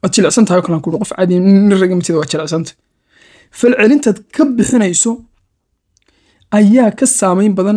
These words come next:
oo sidee uga saameyn badan? Waxay uga saameyn badan tahay, falcelintaadan waxay ku salaysan tahay qodob specific, specific oo xadidan oo aan doonayay isaga inaad ka falceliso. Isagii maad ka falcelisa, maana jilicsan.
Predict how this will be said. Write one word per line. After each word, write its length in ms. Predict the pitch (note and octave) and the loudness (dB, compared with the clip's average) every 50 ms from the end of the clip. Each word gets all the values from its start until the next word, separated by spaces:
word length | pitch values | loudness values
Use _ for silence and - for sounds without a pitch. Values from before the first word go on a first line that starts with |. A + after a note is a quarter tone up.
| G#3+ G#3+ | -4 -2
oo 120 | - G#3+ | -2 -2
sidee 240 | G3+ - - A#3 B3 | -2 0 0 2 2
uga 120 | C4 B3+ B3 | 2 2 2
saameyn 360 | - G3+ F#3+ G3+ A3+ A3+ G3+ | 2 2 2 4 4 4 4
badan? 220 | G3 G3 A3+ A#3+ C4+ - - _ _ _ _ _ _ - | 2 2 2 2 0 -2 -8 _ _ _ _ _ _ -4
Waxay 160 | - - G#3+ | -2 0 2
uga 100 | B3 C#4+ | 2 2
saameyn 300 | C#4 - A3+ A3+ B3+ A#3+ | 2 2 2 2 2 2
badan 160 | F#3+ G#3+ A#3 A3+ | 2 2 0 0
tahay, 120 | A3+ F3+ - | -2 -4 -8
falcelintaadan 560 | - F#3+ - G3 A#3+ B3+ A#3 A3+ G3 G3 G3 | -6 -4 0 2 2 2 2 2 0 0 0
waxay 160 | F3 - F3+ F3 | -2 -2 -4 -6
ku 80 | - | -6
salaysan 300 | - F#3+ F3 E3+ - A3+ G3 | -4 -2 -2 -2 -2 -2 -4
tahay 140 | - G3 | -2 -2
qodob 180 | G#3 G#3 F#3 E3 | -2 -2 -2 -2
specific, 600 | - - - E3+ D#3+ - - - - - F#3+ F#3 - - | -4 -2 0 0 0 0 -4 -4 -2 -2 -2 -2 -2 -4
specific 540 | - - - - E3+ - A#3+ A3 - F#3+ F#3+ | -6 -4 -2 0 0 0 0 0 0 0 0
oo 140 | G3+ G3 F#3+ | 0 0 0
xadidan 400 | - - E3+ E3 F#3 F#3+ F#3+ F#3 | -2 -4 -4 -2 0 0 0 0
oo 60 | F#3+ | 0
aan 120 | - F3 E3 | -2 -4 -2
doonayay 320 | D#3+ F#3 G3 F#3+ F3+ F3+ | 0 2 2 4 2 2
isaga 240 | F3 - - F#3 F3+ | 0 0 0 0 0
inaad 160 | E3+ D#3+ C#3 | 0 -2 -2
ka 80 | - - | -6 -6
falceliso. 440 | - - D3+ - D3 C#3+ C#3+ - D3+ - - - _ | -6 -6 -6 -6 -6 -4 -4 -6 -6 -8 -12 -18 _
Isagii 280 | - - - - F#3+ G#3 | -6 -2 0 2 4 4
maad 160 | G3+ F#3+ - | 2 2 0
ka 80 | - - | -4 -8
falcelisa, 320 | - E3+ D#3+ D#3 - E3+ | -6 -6 -4 -4 -4 -2
maana 180 | E3+ F3+ G3+ G#3+ | 0 0 0 0
jilicsan. 380 | - - E3 D#3+ C#3 - F3 E3+ | 0 -2 -4 -4 -4 -4 -4 -4